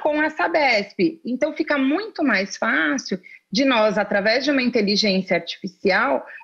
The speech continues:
desenvolvermos, é, funcionalidades e serviços específicos pra família da Samantha, e não pra casa A ou pra casa B, entendeu? Ponto importante, quando eu falo lá da rela-, da transformação digital, que é uma personalização,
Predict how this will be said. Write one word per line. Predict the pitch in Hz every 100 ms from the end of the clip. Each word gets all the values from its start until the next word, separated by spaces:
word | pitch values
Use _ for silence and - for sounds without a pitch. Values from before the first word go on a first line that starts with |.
| -
desenvolvermos, | 175 233 214 247 208 233 214 190 202 208 214 247 262 - -
é, | 208 196 190 185 180 -
funcionalidades | 285 359 320 240 208 196 180 175 185 233 254 214 170 180 170 -
e | 202 196
serviços | - 226 190 196 269 311 - 220
específicos | 233 - 269 262 - 294 311 392 415 - - - - -
pra | 311
família | 302 311 294 277 285
da | 285 285
Samantha, | 330 294 214 196 196 - - -
e | 247
não | 262 320
pra | 349 302
casa | 294 254 233 226
A | 202 180 196 247 285 -
ou | 220
pra | 226 233
casa | - 220 233
B, | 208 170 160
entendeu? | 175 175 175 175 226 180 165 - - -
Ponto | 254 247 226
importante, | 202 196 254 247
quando | 269 240
eu | 247
falo | - 190 175
lá | 175 151
da | 156 165 170
rela-, | 185 175 165
da | 196
transformação | 180 190 185 180 185 214 226
digital, | 202 190 196 - 156
que | 156
é | 175
uma | 156
personalização, | - 202 - 180 160 156 151 151 147 233 233 175